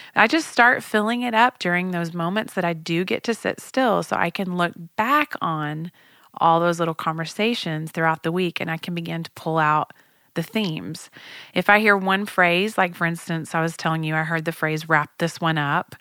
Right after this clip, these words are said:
which ended up being a song, a song title, I wrote that down and I began to journal all around it and I expounded on that idea.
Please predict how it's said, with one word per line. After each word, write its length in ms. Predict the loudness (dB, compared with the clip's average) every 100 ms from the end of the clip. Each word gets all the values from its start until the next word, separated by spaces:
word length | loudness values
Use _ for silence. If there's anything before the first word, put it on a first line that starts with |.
| -20 _
which 180 | -6 -4
ended 220 | -4 0
up 160 | -2 -2
being 160 | -6
a 80 | -6
song, 500 | -2 0 0 -2 -6
a 40 |
song 260 | -6 -4 -4
title, 480 | -4 -2 0 0 -2 -6 -14 -6 4
I 160 | 6
wrote 240 | 6 4 2
that 160 | 2
down 260 | 6 6 4
and 80 | 0
I 80 |
began 320 | -4 -4 -4 -4
to 100 | -4
journal 480 | -2 -2 0 -2 0
all 280 | 2 4 4
around 380 | 4 4 4 2
it 140 | -4
and 120 | -4
I 60 | -4
expounded 680 | -6 -12 2 6 6 6 6
on 200 | 4 4
that 220 | 0 0
idea. 460 | -4 -4 -2 -2